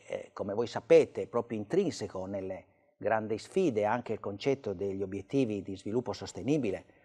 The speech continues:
suggeriti da, dalle Nazioni Unite, Unite, io in particolare mi riferisco al numero tre, e quindi così di, di, vediamo se quello che ci indica,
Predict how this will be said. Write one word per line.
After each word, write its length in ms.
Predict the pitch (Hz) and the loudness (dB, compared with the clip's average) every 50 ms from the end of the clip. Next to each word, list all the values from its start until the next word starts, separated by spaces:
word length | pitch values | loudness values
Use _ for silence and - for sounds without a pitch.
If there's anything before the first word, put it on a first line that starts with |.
| _ _ | _ _
suggeriti 520 | _ - 123 104 107 110 131 143 - 117 101 | _ -6 -6 -2 0 0 0 0 0 -2 -2
da, 300 | 104 104 104 104 101 104 | -2 -2 -4 -4 -8 -8
dalle 240 | - - 104 98 101 | -6 -4 -4 -4 -4
Nazioni 320 | 101 101 98 - 139 139 | -6 -8 -6 -4 -4 -2
Unite, 380 | 208 226 147 123 147 - - 139 | 0 0 2 2 2 2 0 0
Unite, 560 | 123 123 120 131 135 156 151 135 147 143 - | 0 2 2 4 4 6 6 4 4 6 6
io 180 | 120 113 131 143 | 6 6 6 4
in 80 | 123 | 4
particolare 640 | - 104 101 - - - - 113 127 156 160 131 110 | 2 -2 -6 -6 -8 -4 -2 4 8 8 8 8 6
mi 120 | 101 104 101 | 2 -2 -4
riferisco 480 | 107 98 - 104 110 131 123 - - | -6 -6 -8 -4 -4 -4 -4 -4 -6
al 40 | 98 | -4
numero 300 | 123 120 110 95 92 - | -2 -2 -2 -2 -6 -2
tre, 440 | - 165 165 160 143 151 175 180 - - _ _ _ _ _ _ _ _ _ _ _ _ _ - | 4 10 12 12 12 12 8 6 0 -12 _ _ _ _ _ _ _ _ _ _ _ _ _ 2
e 80 | - 233 | 4 6
quindi 400 | - 175 131 113 123 127 - - | 8 8 6 6 4 -2 -4 -6
così 380 | - - 226 196 143 135 123 - | 8 8 8 10 10 6 4 2
di, 240 | - 127 127 135 127 - - | -2 -2 -2 -2 -2 -4 -14
di, 640 | - - - 123 120 - 127 127 123 127 127 123 - | -18 -18 -16 -16 -14 -10 -8 -6 -4 -4 -4 -2 6
vediamo 440 | 139 185 202 - 156 190 240 226 | 6 10 12 12 12 12 10 8
se 280 | - - - 143 123 - | 4 6 6 6 6 6
quello 400 | - - 180 170 143 131 123 110 | 10 12 12 12 12 10 6 6
che 180 | - - 110 - | 4 2 -2 -2
ci 260 | - - 139 147 202 | 0 2 4 6 6
indica, 540 | 214 180 143 117 104 - - 98 85 - | 6 4 2 2 0 0 -2 -4 -4 -4